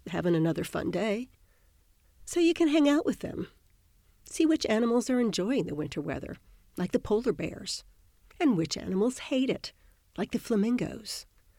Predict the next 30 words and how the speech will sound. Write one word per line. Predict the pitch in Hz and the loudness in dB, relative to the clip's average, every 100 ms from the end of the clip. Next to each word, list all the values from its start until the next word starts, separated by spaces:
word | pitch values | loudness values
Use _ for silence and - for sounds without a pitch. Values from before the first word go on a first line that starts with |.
| _ _ _ _ _ _ _ _ _ _ _ _ _ - | _ _ _ _ _ _ _ _ _ _ _ _ _ -8
If | - | 0
the | 247 | 2
weather's | 233 302 320 - | 4 4 2 0
not | 170 _ | -10 _
good | 247 247 | 2 4
enough | 233 240 | 2 0
for | - 175 | -4 -8
a | - | -8
trip | - - - | -8 -8 -8
to | - | -10
the | - | -6
zoo | 175 151 240 233 233 - | -6 -2 0 0 -4 -4
or | 156 | -2
a | 156 156 - _ | -2 -6 -12 _
winter | 180 185 196 | -2 0 0
walk | 156 156 156 196 - | 0 0 0 -2 -8
through | - 180 | -8 -4
the | 156 165 | -2 -2
local | 160 | -4
botanical | 165 - - 320 330 - | -8 -10 -4 -2 0 -2
gardens, | - 233 226 254 247 - - - - - | -2 -2 0 0 -2 -4 -12 -14 -18 -18
you | - | -4
can | 302 | -2
have | 185 160 | 0 0
some | - 202 | 0 0
hygge | 185 175 202 | 0 4 4
at | 208 | 4
home. | - 214 254 - - _ _ _ _ _ _ _ _ _ _ _ - | -2 -4 -4 -8 -16 _ _ _ _ _ _ _ _ _ _ _ -20
People | - 339 - - | 2 2 2 -2
often | 160 156 - | -2 0 -2